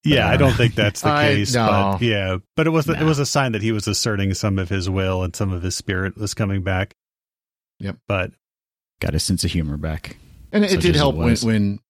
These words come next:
Speaker 3: Braytak told him, it's like, "Yeah, I've been feeling the same effects. You know, I've been, I've been feeling weakened by this physically, but not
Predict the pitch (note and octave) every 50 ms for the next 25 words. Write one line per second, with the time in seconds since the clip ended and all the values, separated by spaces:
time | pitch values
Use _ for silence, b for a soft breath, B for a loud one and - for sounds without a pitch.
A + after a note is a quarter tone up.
0 | _ B2+ C3 B2+ - - B2+ A2 G#2+ - - A#2 G#2+ G#2+ G2+ G2 F#2 G#2+ G#2+ G2
1 | B2 B2 A2+ F#2 A2 B2 B2+ A2+ A#2+ A2 - - A#2 A2+ G#2+ G2+ G2 F#2+ - A#2
2 | A2 G#2 G2 F#2 - G#2 F#2 F2+ F2 - G2+ F#2 F2 F#2 G#2 G#2 F#2 G2+ - G2+
3 | G#2+ A2 G#2 A2 G2+ - - G#2 G2 G2 F#2 F#2 F#2 F#2+ G2+ G2+ - - G2 F#2
4 | F2+ E2+ E2 F#2 F#2+ F2+ E2 F2 F2+ F2 - - - - - _ _ _ _ _
5 | _ - C#3+ C#3 - B2 A#2 - G#2 G2 F#2 F#2 E2+ F#2+ F2+ - G#2+ G2+ F#2+ -